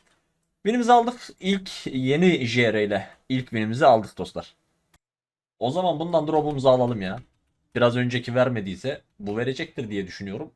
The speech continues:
Açıyorum ve potumuzu alıp devam ediyoruz abi. İki tane M S'den, e, son M S'lerden en azından coin etkinliğinden aldığımız. Drop alamadık. İki tane silver, bir tane blue ile devam. Şimdi gelelim hasılatı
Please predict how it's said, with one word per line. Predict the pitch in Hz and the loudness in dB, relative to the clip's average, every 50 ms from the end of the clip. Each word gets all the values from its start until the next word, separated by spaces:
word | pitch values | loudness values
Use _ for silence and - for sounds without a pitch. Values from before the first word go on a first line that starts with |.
| _ _ _ | _ _ _
Açıyorum | 113 120 120 - - 160 151 143 151 175 - - _ 101 | -2 -2 -2 -4 -6 -6 -6 -4 -6 -8 -10 -12 _ -8
ve | 101 113 - - - _ | -8 -8 -8 -8 -12 _
potumuzu | - 147 - 214 226 226 190 202 | -10 -10 -8 -8 -8 -4 2 2
alıp | 175 147 165 185 - - | 2 2 2 -2 -4 0
devam | 139 127 127 127 123 113 | 2 4 4 4 2 0
ediyoruz | 104 104 110 101 98 | -4 -6 -6 -4 0
abi. | 101 98 95 - | 0 0 0 -2
İki | 120 123 - - | -6 -12 -4 0
tane | - 127 135 131 127 | 2 2 2 2 0
M | 127 127 127 | -2 -4 -2
S'den, | 123 127 123 127 156 165 - _ - - _ _ _ _ _ | -2 -2 -2 -2 -4 -6 -8 _ -20 -20 _ _ _ _ _
e, | 98 104 104 101 101 101 | -4 -2 0 0 0 -2
son | - - - 135 147 143 | -2 2 4 4 4 4
M | 123 110 104 | 2 0 0
S'lerden | 98 - 101 95 95 92 90 92 92 | 0 0 0 0 0 0 0 -2 -4
en | 95 92 | -2 -4
azından | 95 95 90 92 92 92 - _ | -4 -4 -4 -6 -8 -10 -8 _
coin | 107 104 101 | -2 -2 -2
etkinliğinden | 101 92 95 - 101 98 95 92 95 110 | -2 -6 -10 -10 -10 -10 -8 -8 -6 -4
aldığımız. | 117 113 98 127 165 208 - - - _ - | -4 -4 -6 -8 -10 -12 -14 -16 -16 _ 0
Drop | 196 190 190 | 0 2 4
alamadık. | 202 202 170 143 135 - - - | 4 4 4 4 2 -2 -8 -16
İki | 160 151 - | -18 -6 -2
tane | - 165 156 147 | 0 0 0 0
silver, | - 156 151 156 156 | -2 -6 -6 -6 -8
bir | 156 | -2
tane | - 139 135 135 127 | 0 0 0 2 -2
blue | 143 143 117 | -2 -2 -2
ile | 104 135 160 190 - _ _ - | -2 -2 -4 -4 -6 _ _ -2
devam. | 95 90 - - | -2 -2 -2 -4
Şimdi | - - - 143 135 131 131 | -8 -10 -8 -6 -6 -4 -2
gelelim | 139 127 127 127 123 113 | -2 0 0 0 -2 -2
hasılatı | 107 - 131 131 139 139 - 127 123 123 117 110 - - 170 165 - | 0 4 6 6 6 6 4 2 2 2 2 2 2 -2 -4 -6 -8